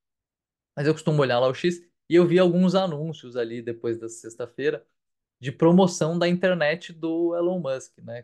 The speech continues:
com, dando desconto ali no hardware, dando desconto na assinatura, internet do Elon Musk, que é o Starlink.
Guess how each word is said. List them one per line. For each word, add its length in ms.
com, 140
dando 280
desconto 440
ali 100
no 80
hardware, 480
dando 220
desconto 320
na 80
assinatura, 600
internet 500
do 100
Elon 200
Musk, 360
que 60
é 60
o 80
Starlink. 720